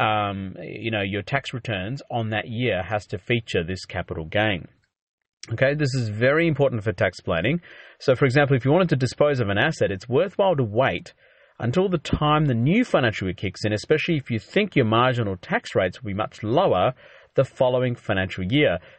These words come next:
compared to the current financial year. This is also very true for businesses and sole traders who have variable income, okay?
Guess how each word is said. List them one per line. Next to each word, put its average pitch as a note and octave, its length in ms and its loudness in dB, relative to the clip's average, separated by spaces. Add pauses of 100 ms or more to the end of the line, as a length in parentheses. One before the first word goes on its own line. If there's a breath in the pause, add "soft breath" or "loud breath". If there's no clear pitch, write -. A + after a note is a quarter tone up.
compared A#2 420 2
to G#2+ 80 -4
the G2 100 -2
current B2 500 -2
financial F#2+ 420 -4
year. D#2 100 -4
This A2 140 -4
is A#2 80 -2
also C#3 220 2
very A2 220 2
true G#2 220 0
for F#2+ 100 -8
businesses D#3+ 760 0 (360 loud breath)
and G#2 140 -2
sole G#2+ 260 4
traders G#2 460 0
who A2+ 80 -4
have G2 100 -2
variable F2+ 520 0
income, G#2+ 480 -2 (280)
okay? A2+ 380 0